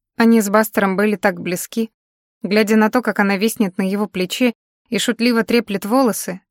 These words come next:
я совершенно нелогично злилась и расстраивалась. Как же глупо. Я думала, Бастер не появится в пятницу вечером,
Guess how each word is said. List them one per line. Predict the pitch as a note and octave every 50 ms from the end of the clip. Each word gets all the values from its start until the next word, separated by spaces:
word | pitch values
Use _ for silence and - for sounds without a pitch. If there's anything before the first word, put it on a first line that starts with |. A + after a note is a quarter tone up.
| _
я | - G3 A3+ A3
совершенно | - - A3 A3 G#3+ - C#4 C#4 C4
нелогично | A#3+ A3 G#3 G3+ G3+ G3+ F#3+ A3+ A#3 - - A3 F#3 F#3
злилась | E3 E3+ G3 A#3+ B3+ A#3 G3+ F#3 - - _ _ _ _ _
и | _ A#3+
расстраивалась. | A#3 A3 G3 - _ - F3+ E3 D#3+ D3+ C#3+ D3 D3 D3+ - - - _ _ _ _ _ _ _ _ _
Как | - - A#3+ G#3+ F#3+
же | F3 A#3
глупо. | G3 G3 G3+ F3+ D#3 D3 _ - D#3+ - - - _ _ _ _ _ _ _ _ _ _ _
Я | - A#3+ A#3 A#3+ A#3
думала, | A3 A3 A#3 A#3 A3 G#3+ G#3+
Бастер | G3+ G#3 A3+ A3+ - - A#3+ G3+
не | G#3 G#3
появится | F#3+ G#3+ G#3+ A#3+ C4+ C4+ A#3 G3 - -
в | F3+ -
пятницу | _ G3+ F#3+ F#3 G3+ F#3 - - G#3
вечером, | F#3 F#3 F3+ - - F#3+ E3 D#3 D3 _